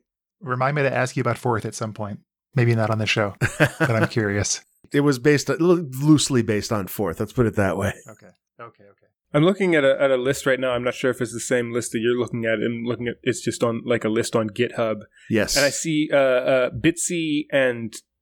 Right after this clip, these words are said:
Speaker 3: uh, uh, uh, Puzzle Script are also included. And I was actually
Speaker 1: Oh,
Speaker 3: gonna ask
Speaker 1: interesting.
Speaker 3: about them because I was like, "Do,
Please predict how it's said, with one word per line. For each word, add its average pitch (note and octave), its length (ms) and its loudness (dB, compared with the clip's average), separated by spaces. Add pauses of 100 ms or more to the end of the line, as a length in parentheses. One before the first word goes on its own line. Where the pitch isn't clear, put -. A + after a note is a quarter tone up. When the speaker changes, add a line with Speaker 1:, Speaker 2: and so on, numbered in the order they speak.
(160)
Speaker 3:
uh, C#3 40 4
uh, A#2+ 600 2
uh, - 260 0
Puzzle D3+ 300 0
Script - 420 -6 (100)
are C3 180 0
also C3 260 0
included. A#2 440 -2
And B2+ 100 -2
I C#3+ 60 4
was F3+ 160 2
actually B3+ 360 0
Speaker 1:
Oh, - 40 2
Speaker 3:
gonna - 140 6
ask D#4+ 80 2
Speaker 1:
interesting. F3+ 300 4
Speaker 3:
about C#3+ 260 0
them B2+ 180 -6
because C3+ 240 -4
I E3 80 4
was E3+ 160 2
like, F3 220 2 (440)
"Do, F#3+ 140 4